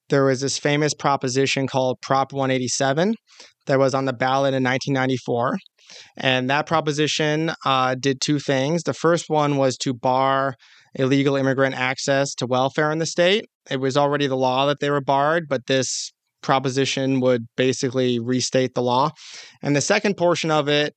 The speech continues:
would force all government employees in the state of California to report anyone who they thought was an illegal immigrant, including, uh, kids in school. And what this did in the state of California is prior to this, on the state level elections,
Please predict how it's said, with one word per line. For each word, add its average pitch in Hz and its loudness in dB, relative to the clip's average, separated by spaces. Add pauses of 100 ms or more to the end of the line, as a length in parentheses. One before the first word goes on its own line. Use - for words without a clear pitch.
would 143 0
force 156 0
all 143 2
government 139 0
employees 143 0
in 127 0
the 123 -2
state 139 -2
of 131 -2
California 135 0 (460)
to 156 0
report 156 2
anyone 131 0 (280)
who 143 0
they 135 4
thought 131 0
was 131 0
an 131 0
illegal 127 0
immigrant, 123 2
including, 123 0
uh, 120 0
kids 135 -2
in 127 -2
school. - 0 (440)
And 143 0
what 175 2
this 185 0
did 196 2
in 175 -2
the 160 -2
state 160 -2
of 156 -4
California 151 0
is 127 -2
prior 214 0
to 156 -4
this, 131 2
on 135 -4
the 131 -2
state 175 0
level 160 0
elections, 135 -2